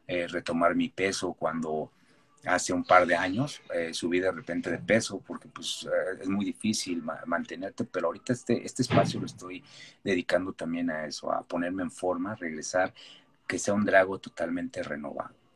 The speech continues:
Creo que eso es lo, lo primero para darle y a la afición lo que se merece. Quieren ver al Drago de, de siempre rápido, ágil y, y,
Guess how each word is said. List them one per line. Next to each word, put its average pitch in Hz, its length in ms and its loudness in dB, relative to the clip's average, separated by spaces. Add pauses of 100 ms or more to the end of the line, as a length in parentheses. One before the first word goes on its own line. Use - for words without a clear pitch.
(180)
Creo 85 240 -6
que 90 200 -4
eso - 180 -6
es 82 60 -6
lo, 85 220 -6
lo - 140 -8
primero 85 340 -4
para 85 360 4
darle 95 440 0 (360)
y 90 220 -2
a 87 100 2
la 82 80 4
afición 104 640 -2
lo 85 140 -6
que - 100 -8
se - 160 -6
merece. 76 480 -6 (160)
Quieren 98 300 0
ver 95 240 -2 (400)
al 85 220 2
Drago 92 460 8
de, 76 760 -10 (300)
de - 100 -4
siempre 95 1080 -2 (320)
rápido, 90 800 4
ágil 87 560 -2
y, 82 240 -4
y, 82 560 -4